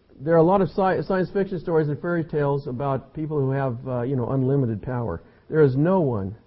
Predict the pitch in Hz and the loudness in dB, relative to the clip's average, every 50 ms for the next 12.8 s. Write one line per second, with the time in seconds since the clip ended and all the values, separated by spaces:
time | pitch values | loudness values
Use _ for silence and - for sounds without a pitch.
0 | _ _ _ - 135 131 135 117 110 120 110 - - 139 131 - - - 92 - | _ _ _ -12 -10 -8 -8 -6 -6 -8 -8 -8 -6 -8 -8 -8 -8 -12 -12 -12
1 | 101 101 104 104 101 101 104 104 101 92 95 90 - 90 85 78 64 73 117 - | -12 -12 -10 -8 -8 -8 -6 -6 -8 -8 -10 -12 -12 -14 -14 -12 -14 -14 -18 -20
2 | _ _ _ _ _ _ _ _ _ _ _ _ _ _ _ _ _ _ _ _ | _ _ _ _ _ _ _ _ _ _ _ _ _ _ _ _ _ _ _ _
3 | _ _ _ _ _ _ _ _ _ _ _ _ - 127 127 143 160 170 156 151 | _ _ _ _ _ _ _ _ _ _ _ _ -6 -4 -2 0 0 -2 -2 -2
4 | 143 139 135 - - 135 127 123 127 143 139 - 143 131 120 127 135 127 113 - | -2 -4 -4 -4 -4 -2 0 0 0 0 -2 -2 -2 -2 -2 0 -2 -2 -4 -4
5 | - 135 123 - - 107 104 104 113 107 98 - - - - - - _ _ _ | -6 -8 -8 -8 -8 -8 -8 -6 -6 -8 -8 -10 -12 -16 -18 -18 -20 _ _ _
6 | _ _ _ _ _ _ _ _ _ _ _ _ _ _ _ _ _ _ _ _ | _ _ _ _ _ _ _ _ _ _ _ _ _ _ _ _ _ _ _ _
7 | _ _ _ _ _ _ _ _ _ _ _ _ _ _ _ _ _ _ _ _ | _ _ _ _ _ _ _ _ _ _ _ _ _ _ _ _ _ _ _ _
8 | _ _ _ _ _ _ _ _ _ _ _ _ _ _ _ _ _ _ _ _ | _ _ _ _ _ _ _ _ _ _ _ _ _ _ _ _ _ _ _ _
9 | _ _ _ - 135 131 123 143 147 147 135 120 127 127 120 95 87 95 107 - | _ _ _ -8 -8 -4 0 2 4 4 4 4 0 -2 -2 -4 -6 -8 -12 -16
10 | _ _ _ _ _ _ _ _ _ _ _ _ _ _ _ - - 110 - 120 | _ _ _ _ _ _ _ _ _ _ _ _ _ _ _ -20 -20 -16 -12 -10
11 | 104 92 101 - _ _ _ _ _ _ _ _ _ _ _ _ _ - 127 123 | -10 -10 -12 -14 _ _ _ _ _ _ _ _ _ _ _ _ _ -14 -10 -10
12 | 120 - - 127 113 113 107 98 110 123 107 104 - 80 - | -10 -8 -8 -8 -6 -6 -6 -6 -8 -10 -10 -12 -12 -16 -18